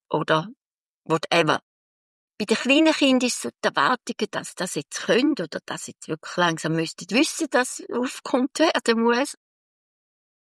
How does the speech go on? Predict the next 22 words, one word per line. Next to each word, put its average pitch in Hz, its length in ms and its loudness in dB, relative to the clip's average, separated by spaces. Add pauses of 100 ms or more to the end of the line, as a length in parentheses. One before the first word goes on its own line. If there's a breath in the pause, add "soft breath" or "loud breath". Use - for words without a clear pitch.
Oder 180 560 4 (560)
irgendwas. 277 680 2 (1200)
Ah, 233 220 2
und 226 140 0
dort 240 120 2
braucht's - 320 -4
halt 240 180 4
wirklich 269 340 0 (160)
einen, 214 260 2 (460 loud breath)
einen 220 120 6
langen 208 340 6 (100)
Schnuff, 269 680 2 (840)
zum 196 340 -2
immer 240 420 0
wieder 240 240 0 (120)
zu - 100 -2
sagen 208 380 -2
oder, - 240 -8 (480)
oder - 180 -4
immer 240 280 4
wieder 220 280 4 (1040 loud breath)
andere, 202 760 0